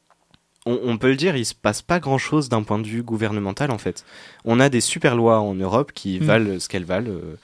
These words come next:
Speaker 1: euh, il y a plein de remises en question, plein de, de,
Speaker 2: Mm.
Speaker 1: de chemins de, d'esquiver ces lois, plein de façons, on le voit très bien. Mais, euh, mais ça a permis quand même pas mal de choses, et surtout dans les revendications, de revendiquer plus une idée qu'une application réelle de ce qui se passe. Donc, euh,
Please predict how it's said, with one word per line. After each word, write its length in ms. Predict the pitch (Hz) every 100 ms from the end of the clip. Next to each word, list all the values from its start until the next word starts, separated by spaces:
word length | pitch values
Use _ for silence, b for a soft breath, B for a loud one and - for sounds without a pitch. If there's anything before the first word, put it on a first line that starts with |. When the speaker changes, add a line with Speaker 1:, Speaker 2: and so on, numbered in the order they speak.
| B B B
Speaker 1:
euh, 160 | 87 85
il 40 |
y 60 | 87
a 120 | 82
plein 200 | - 92
de 80 | 95
remises 220 | 90 92
en 80 | 90
question, 420 | 85 85 - 101
plein 200 | 95 98
de, 240 | 90 87 85
de, 160 | 78
Speaker 2:
Mm. 140 | 151 135 B B
Speaker 1:
de 140 | 92 92
chemins 420 | - 104 104 107
de, 240 | 95 90
d'esquiver 460 | 85 92 - 98 95
ces 160 | -
lois, 320 | 87 92 95 98
plein 180 | 92
de 120 | 87 82
façons, 320 | 85 - 101
on 100 | 82
le 40 |
voit 140 | 85 80
très 160 | -
bien. 160 | 87 139 - B B B
Mais, 280 | 101 110 113
euh, 300 | 101 92 87 B B B
mais 140 | 104 107
ça 140 | 117
a 40 |
permis 260 | 107 117 139
quand 120 | -
même 220 | 117 120 - _
pas 100 | 110
mal 140 | 113 104
de 100 | 104
choses, 380 | - 170 139 -
et 120 | - 92
surtout 400 | 98 - 120 113
dans 180 | 98
les 100 | 92
revendications, 640 | 90 95 92 90 90 - 160
de 120 | 131
revendiquer 580 | 98 98 92 92 92 101
plus 400 | - - 127 -
une 200 | 101 101
idée 360 | 104 107 117 123 b b b
qu'une 400 | - 98 95 101
application 500 | 95 - 104 - 110
réelle 420 | 104 110 104 107
de 120 | 92
ce 80 | 85
qui 120 | -
se 40 | -
passe. 200 | 131 127
Donc, 260 | 92 85
euh, 120 | 80